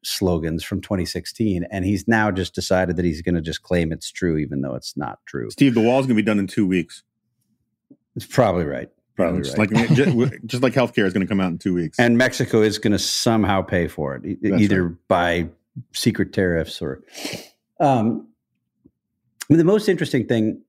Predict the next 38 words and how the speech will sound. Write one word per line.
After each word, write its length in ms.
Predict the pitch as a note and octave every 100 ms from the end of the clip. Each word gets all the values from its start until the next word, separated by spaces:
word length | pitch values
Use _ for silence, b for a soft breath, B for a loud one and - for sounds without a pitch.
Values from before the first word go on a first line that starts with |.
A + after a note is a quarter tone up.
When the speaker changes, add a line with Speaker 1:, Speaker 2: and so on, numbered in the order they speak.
| _ _ -
Speaker 1:
I 80 |
think, 240 | G2+ A#2 A2
is, 180 | G2 -
is, 340 | A2+ F#2+ - -
uh, 240 | A#2 G#2
a 80 | G#2+
point 200 | - G#2+
that 120 | F#2
David 280 | F#2 F#2+ F2+
made, 180 | F2 E2
which 180 | F2+ F#2+
is 60 |
that 120 | F#2+ -
M-, 140 | - - - _ b b b _ - A#2
Mitch 320 | E3+ D3 F3
McConnell 720 | G#3+ F3 D3+ A2+ G2+ F#2+ G2+ G2 -
did 220 | B2+ B2+
what 200 | B2 G#2+
he 240 | - G#2
did 520 | F2+ G2 F#2 A2 C#3+ - b b b b _ _ _ _ -
simply 360 | - D#3 C#3+ B2
by 200 | G#2 F#2+
being 460 | - A2 G#2 G2
Mitch 200 | F#2+ F2+
McConnell 560 | G2 - F2 A2 D3+ F3 _ _ _ -
and 260 | A#2+ G2 G2+ - _ - - _ _ _ _
pressing 400 | - C#3 - C3
on 180 | G2+ G2+
Mitch 200 | G#2 -
McConnell's 480 | G2+ - F#2 F2+ -
priorities. 600 | - F#2+ F#2+ C2 - -
I 40 |
mean, 80 | G#2
his 280 | - D3 B2+
number 420 | B2 A#2 C3+ D#3 C#3+
one 280 | B2 A#2
priority 580 | A2 G2+ F#2 F2+ F2+ F2
for 540 | F2 - F2+ F2 E2